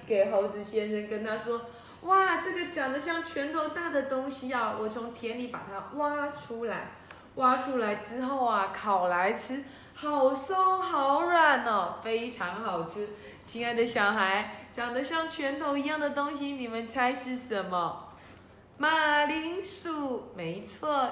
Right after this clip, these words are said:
原来开着白花的植物，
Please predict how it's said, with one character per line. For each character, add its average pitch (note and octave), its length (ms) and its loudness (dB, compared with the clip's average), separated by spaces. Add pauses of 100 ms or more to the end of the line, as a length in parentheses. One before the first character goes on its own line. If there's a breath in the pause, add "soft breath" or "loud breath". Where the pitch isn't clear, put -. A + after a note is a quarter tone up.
(140)
原 F3 380 -2
来 F#3 220 -2
开 C4 240 -4
着 B3+ 180 0
白 A3 280 -2
花 C#4+ 260 2
的 B3+ 180 2
植 G3 340 -4
物， B3+ 260 -4